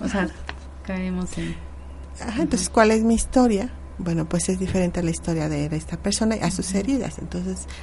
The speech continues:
Speaker 2: ahí dicen, bueno, eh, la situación no es la ver-, no es el territorio, no
Speaker 1: Ujú.
Speaker 2: es la historia, no es la verdad. Cada quien
Speaker 1: Ujú.
Speaker 2: tiene su verdad y cada quien la aplica como puede. Entonces
Speaker 1: Ujú.
Speaker 2: empieza a haber una sanación.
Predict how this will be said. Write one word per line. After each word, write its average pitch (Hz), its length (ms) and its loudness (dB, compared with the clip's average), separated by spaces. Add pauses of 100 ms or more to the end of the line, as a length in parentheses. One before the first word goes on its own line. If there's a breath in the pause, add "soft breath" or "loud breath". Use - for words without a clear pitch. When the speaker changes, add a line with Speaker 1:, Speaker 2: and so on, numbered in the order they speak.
Speaker 2:
ahí 196 280 6
dicen, 190 320 2
bueno, 180 240 2 (140)
eh, - 120 -2
la 185 160 2
situación 208 680 0 (340 loud breath)
no 208 340 4
es 208 240 0
la 190 100 2
ver-, 175 320 0
no 196 280 2
es 196 280 0
el 175 100 -4
territorio, - 520 -8 (300 loud breath)
no 190 160 4
Speaker 1:
Ujú. 190 100 8
Speaker 2:
es - 80 2
la 196 80 4
historia, 180 580 0
no 175 280 0
es 185 300 0
la 180 120 2
verdad. 156 340 -2 (380 loud breath)
Cada 196 240 6
quien 196 180 0
Speaker 1:
Ujú. 175 40 -2
Speaker 2:
tiene 190 200 0
su - 140 -4
verdad 185 320 0
y 220 80 -2
cada 180 240 -2
quien 180 180 -4
la 165 60 -2
aplica 165 320 -4
como - 220 -8
puede. - 240 -12 (440 loud breath)
Entonces 254 360 6
Speaker 1:
Ujú. 277 80 10
Speaker 2:
empieza 254 300 2
a - 20 4
haber 247 180 4
una 240 180 0
sanación. 226 600 -2